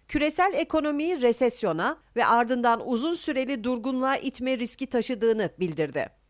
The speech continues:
Birleşmiş Milletler Ticaret ve Kalkınma Konferansı'nın açıkladığı iki bin yirmi iki Ticaret ve Kalkınma raporunda bu yılki küresel büyüme rakamları değerlendirilirken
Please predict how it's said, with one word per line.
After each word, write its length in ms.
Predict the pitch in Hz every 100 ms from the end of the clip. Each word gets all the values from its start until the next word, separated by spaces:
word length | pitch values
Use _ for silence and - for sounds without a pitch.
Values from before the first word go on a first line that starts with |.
| _
Birleşmiş 500 | 214 214 208 254 269
Milletler 420 | 277 240 247 277 370
Ticaret 560 | - 262 254 262 269
ve 120 | 269
Kalkınma 500 | 269 254 226 269 269
Konferansı'nın 800 | 339 330 277 285 240 226 - 226
açıkladığı 680 | 220 170 240 - 196 165 214
iki 300 | 277 247 269
bin 100 | 247
yirmi 260 | 233 220 220
iki 180 | 226
Ticaret 500 | 359 269 254 226 240
ve 100 | 254
Kalkınma 520 | 240 233 202 240 233 269
raporunda 640 | 240 180 143 143 165 277 _ _ -
bu 140 | 285
yılki 480 | 320 330 294 349 349
küresel 540 | - 294 294 302 285
büyüme 300 | 240 269 262
rakamları 580 | 226 202 220 185 170 170
değerlendirilirken 1000 | 208 190 170 151 147 143 135 - 220 311